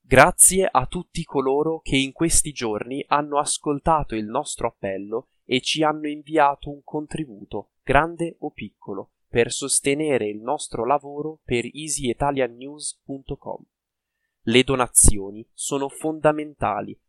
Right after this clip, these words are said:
perché possiamo continuare a pubblicare il notiziario tre volte a settimana.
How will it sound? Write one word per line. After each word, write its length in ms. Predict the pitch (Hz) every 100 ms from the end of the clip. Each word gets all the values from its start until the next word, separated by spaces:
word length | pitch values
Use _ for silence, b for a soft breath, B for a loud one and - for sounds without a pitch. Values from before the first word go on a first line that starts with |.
| _
perché 380 | 123 113 120 -
possiamo 640 | 123 - 143 135 120 110
continuare 880 | - 127 120 123 120 139 131 110 110
a 220 | - 113
pubblicare 760 | - 147 127 123 - 151 131 113
il 140 | 110
notiziario 960 | 117 127 156 - - 110 104 110 135 -
tre 240 | 131 143
volte 420 | 135 143 143 -
a 60 | 147
settimana. 720 | - 147 - 151 101 92 -